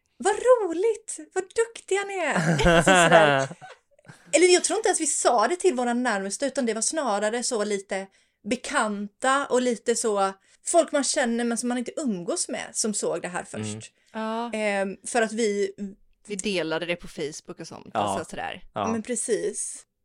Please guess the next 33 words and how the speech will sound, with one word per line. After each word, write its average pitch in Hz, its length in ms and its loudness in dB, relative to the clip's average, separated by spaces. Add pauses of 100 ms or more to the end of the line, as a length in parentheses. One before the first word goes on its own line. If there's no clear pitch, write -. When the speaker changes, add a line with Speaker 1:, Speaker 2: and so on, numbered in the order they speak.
Speaker 1:
Och 233 120 -6
sen 196 340 -2
så 294 200 -6
på, - 120 -4
av 262 200 -4
någon 208 340 -4
outgrundlig 190 1000 -6
anledning 180 600 -8
så 196 120 -8
höll 190 180 -6
ju 180 80 -6
vi 170 100 -10
på - 280 -10
med, 233 600 -6
med 220 200 -8
det 208 80 -8
här 185 500 -10 (460)
konceptet - 760 -8
i 196 60 -8
två 180 320 -4
år 180 420 -6
där 190 100 -4
vi 175 100 -4
bara 170 240 -2
famlade 190 580 -6
i 175 40 -8
mörkret. 160 1080 2
Speaker 2:
<laughs> - 0 -
Speaker 1:
Fick - 220 -4
inte 220 520 -2
mycket 285 280 0
respons 196 800 -4 (380)
och 208 340 -4